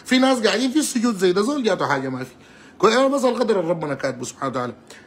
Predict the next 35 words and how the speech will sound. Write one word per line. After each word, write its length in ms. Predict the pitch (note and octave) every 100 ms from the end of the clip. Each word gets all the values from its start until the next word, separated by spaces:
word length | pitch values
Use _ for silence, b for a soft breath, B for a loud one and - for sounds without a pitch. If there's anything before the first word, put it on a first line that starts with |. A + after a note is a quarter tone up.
| B B - C#3
ضرب 240 | F#3+ A#3
الناس 260 | G#3 A3 A3
دي 80 |
كلها، 260 | A3+ B3+ A3+
لما 180 | E3+ D#3
الشرطه 420 | D#3 - C4+ A#3
بعد 220 | F3+ E3+
ذاك 100 | A3
جات 240 | A3 A3 -
طوقت 380 | A#3+ A#3 F#3+
المحل 440 | F3+ F3+ E3+ C4 G#3+
ضرب 220 | G#3+ G#3+
نفسه 240 | A3 -
طلقتين، 520 | G#3 G3+ G3+ A#3 A#3+ A#3
قال 100 | A#3+
هو 200 | A#3+ B3+
مسلم 340 | B3 A3+ G3
نفسه 200 | G3+ -
للكفار 460 | D#3+ D#3+ - F3+ C#3+
يعني، 240 | A#2 A#2+
لا 60 | C3
حول 320 | - A3 C4
ولا 100 | A3+
قوه 200 | - - -
الا 240 | F3+ F3 E3
بالله 220 | D#3+ D#3
العلي 200 | D3 D3
العظيم. 320 | D3 C#3 C#3+ - B B B
فيلا 420 | G#3 C4 D4+ D4+ D4 - B B
المجتمع 520 | E3+ F#3+ G3 C4+ C4+ A3+
لما 300 | F#3+ E3 - -
اي 240 | C4 B3+ G3
زول 200 | A#3 G#3
يصدر 520 | - G3+ F#3+ E3 D#3+ -
احكامه 500 | C3+ - E3 C3+